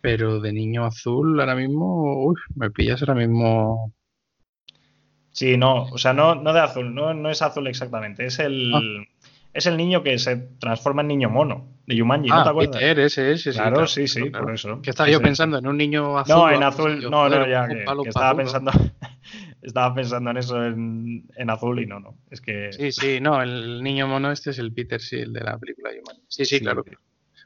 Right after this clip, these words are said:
Speaker 1: Pues
Speaker 2: sí.
Speaker 1: sí, se parece, <laughs> se parece un poco, sí.
Speaker 2: Había gente que decía que se parecía un montón.
Speaker 1: Sí, porque
Speaker 2: Eh,
Speaker 1: con los rasgos esos del maquillaje de la, de la época que ponían,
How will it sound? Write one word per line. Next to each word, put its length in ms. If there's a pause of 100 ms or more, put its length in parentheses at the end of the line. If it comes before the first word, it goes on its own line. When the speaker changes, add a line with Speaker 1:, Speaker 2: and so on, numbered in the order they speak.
Speaker 1:
Pues 140
Speaker 2:
sí. 100
Speaker 1:
sí, 40
se 120
parece, 300
<laughs> 200
se 160
parece 280
un 80
poco, 300
sí. 40
Speaker 2:
Había 360
gente 260
que 80
decía 280 (120)
que 80
se 120
parecía 280
un 80
montón. 280 (360)
Speaker 1:
Sí, 180
porque 260
Speaker 2:
Eh, 40
Speaker 1:
con 100
los 140
rasgos 340
esos 260
del 440
maquillaje 600
de 100
la, 460
de 80
la 160
época 300
que 120
ponían, 360